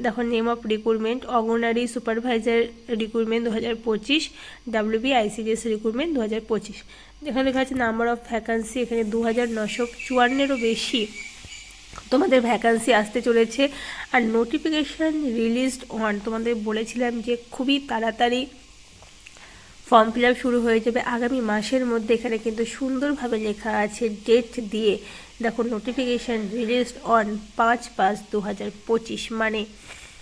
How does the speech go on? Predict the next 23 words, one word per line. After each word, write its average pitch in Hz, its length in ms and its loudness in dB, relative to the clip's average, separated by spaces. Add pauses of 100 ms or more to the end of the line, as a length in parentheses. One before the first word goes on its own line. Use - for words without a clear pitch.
(380)
মে 240 280 4
মাসের 208 340 -2 (120)
পাঁচ 226 180 -4 (120)
তারিখে 214 400 -2
তোমাদের 214 400 -6 (300)
কিন্তু 208 260 -6
ফর্ম 214 260 -6
ফিল 214 160 -2
আপ 233 160 0
হবে। 208 160 -6 (1400)
তো 330 120 -6
মে 262 300 2
মাস 277 260 4
আসতে 247 280 -2
কিন্তু 240 320 -2
খুব 233 240 0
একটা 208 300 0
দেরি 208 300 0
নয়, 214 260 0 (280)
দেরি 226 300 2
নেই। 214 280 0 (640)
মে 226 280 2
মাস 220 280 -2